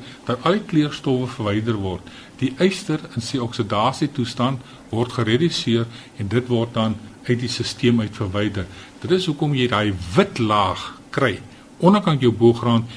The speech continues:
en bokant jou kleilaag dieper in die grond. So, om hierdie probleem van hierdie kleurvariasie uit te skakel as ons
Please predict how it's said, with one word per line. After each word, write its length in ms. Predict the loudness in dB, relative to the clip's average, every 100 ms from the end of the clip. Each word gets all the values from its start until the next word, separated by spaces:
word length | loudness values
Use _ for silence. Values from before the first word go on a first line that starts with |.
| -10 -4
en 160 | -4 0
bokant 400 | 0 2 2 4
jou 120 | 2 2
kleilaag 600 | 4 6 6 4 -2 -4 -14 -2
dieper 340 | -2 2 0 0
in 100 | -2
die 100 | -4
grond. 360 | -2 -2 -2 -10 -20 -20 -20 -20 -20 -20 -20 -12
So, 420 | -2 6 8 8 4 -12 -20 -16 4
om 160 | 6 8
hierdie 280 | 8 6 4
probleem 540 | 2 4 4 4 0 -4 -12 -2
van 180 | 2
hierdie 240 | 4 4 2 2
kleurvariasie 1080 | 4 4 6 4 4 2 2 2 0 -8 -10 -12 2
uit 160 | 2 2
te 100 | -2
skakel 540 | 0 0 0 -2 -6
as 140 | -4 -2
ons 160 | -4